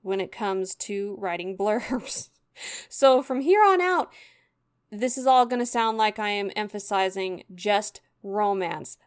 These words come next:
when it comes to writing blurbs. However, if you are a writer from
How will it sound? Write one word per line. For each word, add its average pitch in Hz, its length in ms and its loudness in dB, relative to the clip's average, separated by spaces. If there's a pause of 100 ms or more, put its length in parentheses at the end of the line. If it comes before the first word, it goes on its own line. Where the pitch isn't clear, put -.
when 202 180 -4
it 190 100 0
comes 269 280 0
to 220 120 -2
writing 185 380 -4
blurbs. 175 360 -6 (300)
However, 254 640 4 (200)
if 247 220 -4
you 269 180 -4
are 339 240 4
a - 20 -6
writer 262 340 2
from 214 200 -10